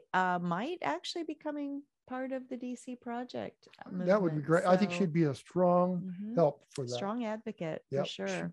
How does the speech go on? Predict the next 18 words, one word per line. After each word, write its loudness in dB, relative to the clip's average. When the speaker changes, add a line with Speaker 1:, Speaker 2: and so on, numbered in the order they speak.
Speaker 2:
really 0
would -4
be. -8
Speaker 1:
Because 0
she -6
can -6
speak -6
from, -4
I'm -2
a -2
female, -6
I'm 0
a -2
minority. -4
Uh, -2
yeah, 0
I 2
have, -2